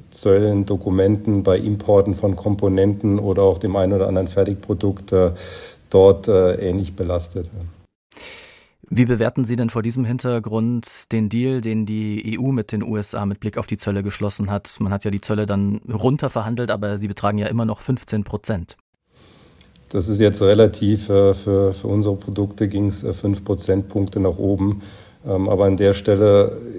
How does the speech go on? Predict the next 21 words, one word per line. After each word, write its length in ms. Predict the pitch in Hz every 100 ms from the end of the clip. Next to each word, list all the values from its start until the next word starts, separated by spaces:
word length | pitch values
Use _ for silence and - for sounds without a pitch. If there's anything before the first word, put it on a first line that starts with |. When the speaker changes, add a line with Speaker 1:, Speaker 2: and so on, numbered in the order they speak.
| 104
Speaker 1:
ist 300 | 139 101 117
das 140 | -
Thema 280 | 110 98 95
Lokalisierung 960 | 98 101 107 98 87 101 104 104 104
mit 200 | 98 107
Produktion 600 | - 101 101 - 101 101
in 200 | 101 98
den 20 | 107
U 100 | 98
S 220 | 95 90
A 240 | 98 92
das, 320 | 92 95 -
was 180 | 95 90
da 240 | - 95 98
am 140 | 92
besten 500 | 90 92 - 98 90
hilft, 460 | - 98 98 - -
äh, 160 | 90
dem 200 | 90 87
zu 140 | 87 92
begegnen. 540 | 87 90 87 90 82